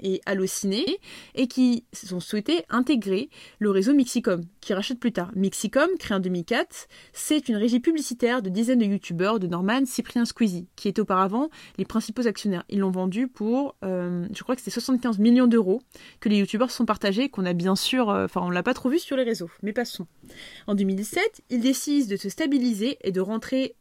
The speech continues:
bah, comme, euh, des salariés chez Webedia, en gardant, bon,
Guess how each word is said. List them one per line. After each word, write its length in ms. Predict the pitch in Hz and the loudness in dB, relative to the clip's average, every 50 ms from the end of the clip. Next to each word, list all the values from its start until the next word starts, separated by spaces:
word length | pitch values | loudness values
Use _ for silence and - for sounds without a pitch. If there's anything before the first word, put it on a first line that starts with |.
| _ | _
bah, 280 | - 180 175 175 170 170 | -10 -6 -6 -4 -4 -6
comme, 300 | 170 - 220 208 214 208 | -6 -6 -6 -6 -4 -4
euh, 200 | 190 175 170 175 - - - - _ - 185 | -4 -4 -6 -6 -8 -14 -20 -20 _ -6 -6
des 60 | 202 | -4
salariés 580 | - - 202 185 185 180 185 202 226 269 320 311 - | -2 0 0 0 0 -2 -2 -2 -2 -2 -2 -4 -6
chez 320 | - - - 285 302 - | -8 -4 -2 -2 -2 -2
Webedia, 680 | - 190 220 247 202 208 202 180 165 175 170 180 208 - _ | -4 -4 -2 -2 -2 -2 -4 -2 -2 -2 -2 -2 -4 -8 _
en 80 | - 196 | -8 -6
gardant, 380 | 196 196 196 185 196 208 202 185 | -4 -4 -4 -4 -4 -6 -6 -6
bon, 220 | 180 170 - - | -6 -8 -8 -10